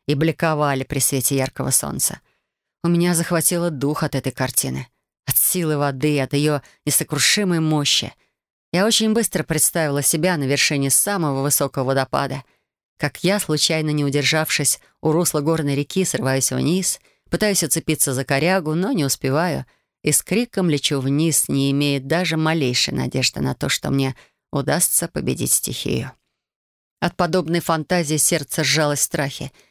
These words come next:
и я вновь испытала благоговейный прилив восхищения перед силой природы, перед её первозданной красотой.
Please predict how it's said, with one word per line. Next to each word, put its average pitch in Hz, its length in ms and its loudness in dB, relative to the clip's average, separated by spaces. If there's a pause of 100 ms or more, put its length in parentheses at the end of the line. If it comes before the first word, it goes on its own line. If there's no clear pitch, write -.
(120)
и 170 80 2
я 175 100 2
вновь 180 240 0
испытала 151 540 0
благоговейный 151 720 0
прилив 147 380 0
восхищения 147 600 0
перед 135 220 -2
силой 143 260 -2
природы, 143 460 -2 (400)
перед 160 220 0
её 160 160 4
первозданной 143 580 0
красотой. 135 600 -4